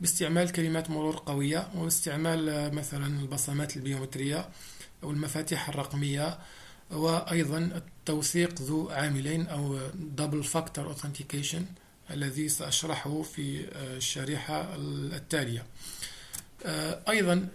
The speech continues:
آه، كما قلنا يجب استعمال كلمات مرور قوية، يعني فيها، آه، خليط بين الحروف الكبيرة والصغيرة، الحروف اللاتينية،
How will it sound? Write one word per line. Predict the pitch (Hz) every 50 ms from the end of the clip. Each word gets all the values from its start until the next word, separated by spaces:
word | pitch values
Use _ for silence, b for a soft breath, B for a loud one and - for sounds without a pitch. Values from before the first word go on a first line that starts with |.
| - - -
آه، | 175 160 160 156 165 165 165 185 - - - - - - - - -
كما | 175 175 175
قلنا | 175 175 190 196 185 175 175
يجب | 180 170 175 170
استعمال | - - - 175 156 160 175 175 175
كلمات | - 180 170 165 165 165 170 165 170 - - - 180 190 190
مرور | 151 151 160 170 175 170 165 -
قوية، | - 156 151 160 175 180 190 208 220 226 - 208
يعني | 190 185 175 185 180
فيها، | 180 202 202 190 175 175 180 180 185 -
آه، | - - - - 208 190 185
خليط | - - - 175 170 175 202 202 - 156
بين | 156 180 180 170
الحروف | 165 151 - 165 165 170 170 170
الكبيرة | 160 143 - 156 147 160 165 156
والصغيرة، | 147 147 147 - 151 139 151 151 143 160 170
الحروف | - - - 147 143 - 156
اللاتينية، | 139 135 135 - 147 131 143 151 175 190 185